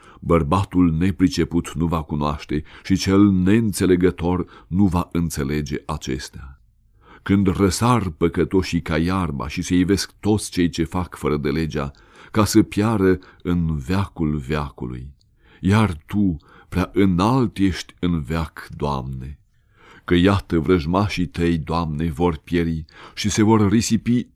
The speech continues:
toți cei ce lucrează fără de legea. Și se va înălța puterea mea ca a inorogului și bătrânețile mele unse din belșug.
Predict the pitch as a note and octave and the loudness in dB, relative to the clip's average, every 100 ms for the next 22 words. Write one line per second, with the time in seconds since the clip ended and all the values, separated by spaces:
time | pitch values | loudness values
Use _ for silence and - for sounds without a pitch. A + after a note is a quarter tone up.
0 | - A2+ A#2+ - - G2 F2+ F#2 F2+ - | -2 0 0 -2 2 2 4 2 2 0
1 | F#2 E2+ E2 - D#2+ D#2 D#2 C#2+ C#2+ - | -4 -2 -4 -2 -2 0 -2 -2 -6 -10
2 | B1 D2 _ _ _ _ - E2 F2+ F#2 | -18 -20 _ _ _ _ -8 -2 0 0
3 | - G#2 G2 G2+ G2 G#2+ A2 - G2 F#2+ | 0 0 4 4 2 0 -2 0 0 2
4 | A#2 A2 G2 E2+ E2 D#2+ - _ _ - | 2 2 0 0 -2 -2 -6 _ _ -4
5 | F#2+ - G2+ - G#2+ G2 F2+ G2 G#2 E2 | -4 -2 -4 0 2 2 2 2 0 0
6 | D#2+ C#2 C#2+ - - A2 F#2 A2 G#2+ G#2+ | -4 -4 -8 -14 -8 -2 4 4 4 0
7 | G#2+ A#2+ - G2+ G2 G2 G2 G2+ - A2+ | 0 0 0 0 2 2 2 2 -2 -2
8 | B2+ C3+ A2 - D#2 D#2+ D2 D2+ C#2+ - | 0 0 -2 -4 -4 -4 -2 -2 -4 -6
9 | C#2 C2+ _ | -8 -8 _